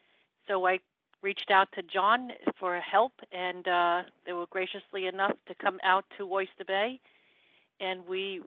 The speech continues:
resolved the issue by lowering the temperature without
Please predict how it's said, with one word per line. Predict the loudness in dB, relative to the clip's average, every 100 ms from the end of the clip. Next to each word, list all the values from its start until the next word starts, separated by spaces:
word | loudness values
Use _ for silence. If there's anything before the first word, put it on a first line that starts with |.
| -10
resolved | -10 2 6 6 2
the | -6 -2
issue | -2 -2 -8 -4
by | -2 -2
lowering | 0 2 2 0 -6
the | -8
temperature | -6 -8 -8 -10 -4 -2 -2 -6
without | -12 -4 0 2